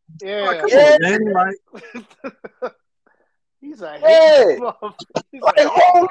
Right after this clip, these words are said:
Speaker 3: up, dog. Like, wait, wait, time out. First of all, f-,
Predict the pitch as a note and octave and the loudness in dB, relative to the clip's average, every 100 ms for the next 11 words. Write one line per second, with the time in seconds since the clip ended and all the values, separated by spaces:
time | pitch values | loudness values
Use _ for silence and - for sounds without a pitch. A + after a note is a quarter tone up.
0 | D#4+ - - D#4+ E4 D4+ D4+ D4 - E4+ | 0 0 0 0 2 2 2 2 2 2
1 | C4+ - C#4 - - F4 E4 A3 D#3 - | 2 2 0 0 -4 0 0 0 0 0
2 | F4+ - A#3+ G#3+ F3+ D#3+ C#3 _ _ _ | 0 -2 -4 0 2 2 0 _ _ _
3 | _ - E4+ | _ -16 -16